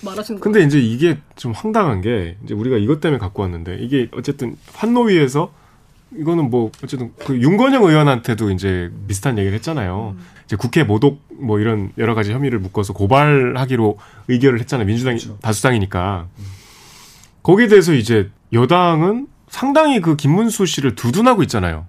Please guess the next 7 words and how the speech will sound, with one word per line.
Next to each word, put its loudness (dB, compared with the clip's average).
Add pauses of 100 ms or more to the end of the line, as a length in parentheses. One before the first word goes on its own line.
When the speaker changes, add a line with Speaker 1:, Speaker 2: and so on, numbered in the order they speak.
Speaker 3:
음. -18
Speaker 1:
음. -14
Speaker 3:
그렇죠. -10 (120)
Speaker 2:
주호영 4 (380)
씨가 -6
저기 -4
뭐 -6